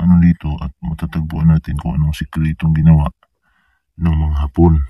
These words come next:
At least nasisilayan natin yung mga ganitong ginawa nila na legit pala, totoo talaga. Mayroon talaga. Imagine mo yan.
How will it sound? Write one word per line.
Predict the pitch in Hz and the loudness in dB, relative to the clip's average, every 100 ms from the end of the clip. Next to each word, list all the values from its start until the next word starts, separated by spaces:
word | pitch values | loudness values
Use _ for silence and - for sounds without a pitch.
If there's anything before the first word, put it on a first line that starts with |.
| _ | _
At | - - | -16 -8
least | 98 | -6
nasisilayan | 98 90 90 - 95 92 92 92 | -6 -6 -8 -6 -4 -2 -2 -2
natin | 92 90 85 80 82 - _ _ _ _ _ _ _ _ _ _ | -4 -4 -4 -4 -6 -10 _ _ _ _ _ _ _ _ _ _
yung | 98 95 | -4 -2
mga | 95 92 90 87 | 0 0 0 0
ganitong | 87 - 90 | -2 0 0
ginawa | 87 87 85 | 2 2 2
nila | 85 85 82 82 | 2 2 0 0
na | 80 78 - _ _ _ _ _ | -2 -6 -14 _ _ _ _ _
legit | 120 120 101 113 | -2 -2 0 -4
pala, | - 110 123 - | -4 -4 -4 -6
totoo | 101 - 87 92 | -10 -8 -8 -8
talaga. | 95 90 98 104 82 - _ _ _ _ _ _ _ _ _ _ _ _ _ _ _ | -8 -6 -6 -8 -10 -16 _ _ _ _ _ _ _ _ _ _ _ _ _ _ _
Mayroon | 98 98 95 95 | -6 -4 -4 -6
talaga. | 92 87 87 95 87 78 _ _ _ _ | -6 -6 -6 -6 -6 -10 _ _ _ _
Imagine | - 98 95 101 | -12 -10 -8 -8
mo | - | -6
yan. | 101 95 | -8 -8